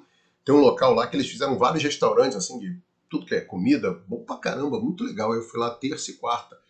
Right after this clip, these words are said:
Aí eu combinei com esse Diego. Aí esse Fernando Soeiro aqui, malandro, viu a gente falando ali no chat, correu pra lá, tirou uma foto comigo. Eu falei, "Pô, que legal, obrigado." Fiquei, me senti prestigiado. Obrigado, tá, Fernando? Obrigado pela foto lá.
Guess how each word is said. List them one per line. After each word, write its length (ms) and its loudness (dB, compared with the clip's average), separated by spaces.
Aí 100 6
eu 80 6
combinei 280 6
com 80 4
esse 140 2
Diego. 300 4
Aí 100 6
esse 180 2
Fernando 380 6
Soeiro 360 8
aqui, 180 4
malandro, 880 8
viu 160 -4
a 40 4
gente 220 4
falando 380 10
ali 160 6
no 120 2
chat, 600 2
correu 400 10
pra 160 6
lá, 180 4
tirou 200 0
uma 100 6
foto 300 4
comigo. 360 6
Eu 40 2
falei, 180 -2
"Pô, 200 0
que 80 -6
legal, 300 2
obrigado." 500 4
Fiquei, 200 -2
me 120 4
senti 380 2
prestigiado. 720 4
Obrigado, 460 4
tá, 100 6
Fernando? 220 -4
Obrigado 260 2
pela 180 4
foto 340 -2
lá. 120 -14